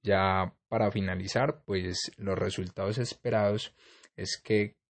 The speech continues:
eh, se espera obtener a través de esta investigación unos escafos de vidrio bioactivo infiltrados con un refuerzo, eh, de circonia nanométrica. Este término de refuerzo, pues, ya se entraría a,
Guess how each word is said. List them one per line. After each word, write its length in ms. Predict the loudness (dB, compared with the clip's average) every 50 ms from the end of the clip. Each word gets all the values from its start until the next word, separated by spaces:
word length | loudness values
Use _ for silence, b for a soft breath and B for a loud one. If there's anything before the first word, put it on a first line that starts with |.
| _ -10
eh, 680 | -8 -6 -4 -4 -4 -4 -4 -4 -4 -4 -6 -6 -8 -10
se 160 | -12 -10 -6 -6
espera 360 | -6 -6 -2 0 2 2 2
obtener 640 | 0 -2 -10 _ -4 -2 -2 0 0 -2 -2 -2 -2
a 140 | -2 -2
través 240 | 0 0 0 0 0
de 80 | -2 -4
esta 160 | -2 -2 -2
investigación 840 | 0 0 0 -2 -4 -6 -8 -6 -4 -4 -4 -4 -4 -2 -2 -2
unos 300 | -2 0 -2 -2 -4 -4
escafos 440 | -8 -8 -6 -6 -6 -4 -4 -6 -4
de 140 | -2 -2 -2
vidrio 280 | -2 -2 -2 0 0 2
bioactivo 680 | 2 0 0 -2 -6 _ _ -8 -6 -4 -2 -4 -4 -6 _ B B B B B B B _
infiltrados 680 | -10 -8 -6 -6 -6 -6 -6 -4 -2 -2 0 -2 -2 -4
con 140 | -4 -4 -4
un 120 | -4 -4
refuerzo, 760 | -2 -2 -4 -4 -2 0 2 2 2 2 0 -2 -4 -4 -4 -6 B B B B B B _ -6
eh, 300 | -4 -2 -2 -2 -2 -6
de 180 | -6 -6 -4 -4
circonia 600 | -2 -2 -2 -4 -6 -2 -2 0 0 2 0 0
nanométrica. 840 | 0 0 0 0 0 0 0 -2 -2 -4 -6 -10 -8 -6 -8 -8 -8 -10 _ _ _
Este 300 | -12 -12 -8 -6 -6 -6
término 400 | -4 -4 -2 0 0 0 0 0
de 100 | -2 -2
refuerzo, 600 | -2 -2 -2 -2 0 0 0 0 2 0 -2 -2 -2
pues, 160 | -8 -8 -6
ya 100 | -4 -4
se 140 | -2 -4 -4
entraría 680 | -4 -2 0 0 0 0 0 0 2 2 2 0 -2 -8 B B B B B B B B
a, 440 | -8 -4 -2 -2 -2 -2 -4 -6 -10